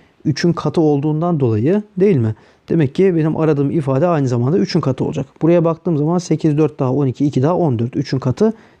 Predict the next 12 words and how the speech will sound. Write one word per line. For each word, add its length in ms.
değil 240
arkadaşlar. 460
Sekiz, 360
on, 220
on 180
iki, 280
üçün 300
katı. 380
Ama 200
biz 100
yine 220
de 180